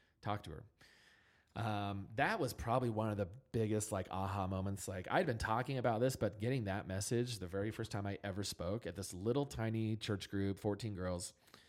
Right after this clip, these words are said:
uh, and a couple young women leaders, I was like, "Holy crap, this is a problem." Um, and so she told someone, and then I got hit up to go do more of these little speeches, usually church stuff or, like, camps,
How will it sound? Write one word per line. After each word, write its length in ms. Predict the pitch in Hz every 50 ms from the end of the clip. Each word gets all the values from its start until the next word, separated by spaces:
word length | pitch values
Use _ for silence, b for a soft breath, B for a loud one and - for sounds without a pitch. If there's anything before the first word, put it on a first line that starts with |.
| b b b b b -
uh, 40 | - 101
and 220 | 98 95 90 92
a 40 | 95
couple 200 | - 107 98 110
young 220 | 101 98 98 98 95
women 200 | 92 92 90 87
leaders, 420 | 87 87 85 87 87 82 - - - -
I 200 | 92 95 95 90
was 200 | 92 90 85 92
like, 280 | 85 82 82 82 -
"Holy 260 | - - 90 87 - -
crap, 260 | - - - - -
this 160 | - - -
is 100 | 82 78
a 40 | 80
problem." 520 | - - 78 78 76 71 67 - - - - - _ b b b b b b b b b b b b b b
Um, 600 | - 98 98 95 92 90 90 87 87 87 87 87 - -
and 140 | 113 113 110
so 120 | - 104
she 200 | - - 156 160
told 640 | 151 - 143 131 131 127 123 123 123 120 113 107 - - - - - - _ -
someone, 480 | - 131 117 117 120 117 117 117 110
and 120 | 104 101 101
then 120 | 101 95
I 80 | 95 90
got 120 | 98 95
hit 140 | 90 98 104
up 140 | 101 87 -
to 80 | - 95
go 120 | 95 92
do 120 | 85 90
more 180 | 90 95 98 95
of 80 | 92 87
these 140 | 90 85
little 100 | 90 85
speeches, 640 | 80 - - 85 85 - - 92 87 85 85 85 80 -
usually 260 | 135 139 143 143 117 107 107
church 260 | - - 101 95 -
stuff 520 | - - 98 92 90 92 90 90 90 - -
or, 100 | 90 90
like, 240 | 87 87 85 - -
camps, 540 | - 101 90 87 87 87 90 - - -